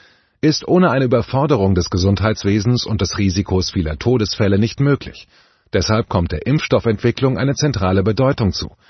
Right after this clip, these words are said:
Die Bundesregierung unterstützt deutsche Unternehmen und internationale Organisationen dabei,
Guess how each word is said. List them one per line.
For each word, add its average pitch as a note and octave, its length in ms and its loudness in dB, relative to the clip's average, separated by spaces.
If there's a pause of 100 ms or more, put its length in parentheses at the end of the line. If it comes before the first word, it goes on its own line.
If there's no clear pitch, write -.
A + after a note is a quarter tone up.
(360)
Die E2 200 0
Bundesregierung A2+ 840 2
unterstützt - 680 -2
deutsche C#3+ 300 2
Unternehmen A2 540 2
und C#3 220 2
internationale C3 800 0
Organisationen G2 760 2
dabei, G#2 360 2